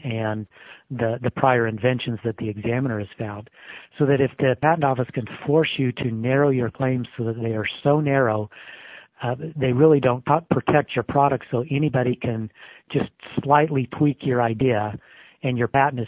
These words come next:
so narrow that it can't cover it, then at the end of the day, your patent's useless anyway. And so that's what a lot of the expense is, is this going back and forth with the patent office, trying to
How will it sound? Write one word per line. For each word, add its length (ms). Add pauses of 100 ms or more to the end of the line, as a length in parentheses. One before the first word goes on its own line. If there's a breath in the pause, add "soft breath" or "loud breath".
so 100
narrow 300
that 120
it 140
can't 220
cover 260
it, 100
then 160
at 100
the 120
end 100
of 60
the 60
day, 120
your 140
patent's 400
useless 380 (120)
anyway. 580 (760 loud breath)
And 120
so 80
that's 240
what 100
a 40
lot 300
of 80
the 100
expense 440
is, 200
is 160
this 220
going 240
back 300
and 120
forth 220
with 100
the 80
patent 300
office, 240 (100)
trying 360 (100)
to 180